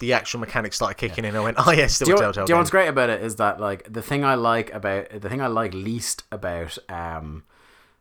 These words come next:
Speaker 2: Borderlands is all the, like, loot collecting nonsense, which is most of the actual mechanics of that game.
Speaker 1: Yeah,
Speaker 2: So it's
Speaker 1: they're
Speaker 2: taking
Speaker 1: taking
Speaker 2: that
Speaker 1: out,
Speaker 2: away
Speaker 1: yeah,
Speaker 2: and
Speaker 1: yeah.
Speaker 2: just giving me all the story I want, 'cause
Speaker 1: Yeah.
Speaker 2: I love, like, Handsome Jack and shit
Speaker 1: Yeah,
Speaker 2: like
Speaker 1: like, all the
Speaker 2: that.
Speaker 1: characters and everything.
Speaker 2: Yeah,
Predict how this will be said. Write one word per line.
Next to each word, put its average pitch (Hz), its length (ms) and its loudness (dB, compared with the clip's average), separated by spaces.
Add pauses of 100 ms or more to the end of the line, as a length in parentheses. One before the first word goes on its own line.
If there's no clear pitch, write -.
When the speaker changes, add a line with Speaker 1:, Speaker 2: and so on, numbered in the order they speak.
(400)
Speaker 2:
Borderlands 92 640 0
is 92 80 -8
all 104 180 -2
the, 98 100 -6
like, 90 220 -10
loot 107 220 -6
collecting 110 320 -4
nonsense, 120 420 -2
which 120 140 -4
is 113 100 -4
most 127 320 2
of 123 60 -8
the 131 80 2
actual 120 240 4
mechanics 123 400 2
of 113 80 -6
that 120 160 6
game. 139 280 4
Speaker 1:
Yeah, 123 280 6
Speaker 2:
So 165 140 4
it's 147 80 2
Speaker 1:
they're 147 100 6
Speaker 2:
taking 185 160 10
Speaker 1:
taking 180 80 10
Speaker 2:
that 143 100 10
Speaker 1:
out, 185 140 12
Speaker 2:
away 160 260 10
Speaker 1:
yeah, 139 240 8
Speaker 2:
and - 0 -
Speaker 1:
yeah. 151 160 8
Speaker 2:
just - 140 2
giving 156 160 4
me 135 100 4 (100)
all 156 380 6
the 143 80 2
story 143 480 6
I 123 160 8
want, 117 320 6
'cause 117 180 6
Speaker 1:
Yeah. 107 100 6
Speaker 2:
I 156 120 10
love, 147 320 4
like, 110 160 0
Handsome 120 380 0
Jack 117 260 0
and 104 100 -4
shit 127 140 -2
Speaker 1:
Yeah, 233 140 12
Speaker 2:
like - 20 12
Speaker 1:
like, 170 140 10
all 196 80 8
the - 40 8
Speaker 2:
that. - 40 -2
Speaker 1:
characters 117 480 6
and 104 80 -4
everything. 208 200 8
Speaker 2:
Yeah, 92 100 4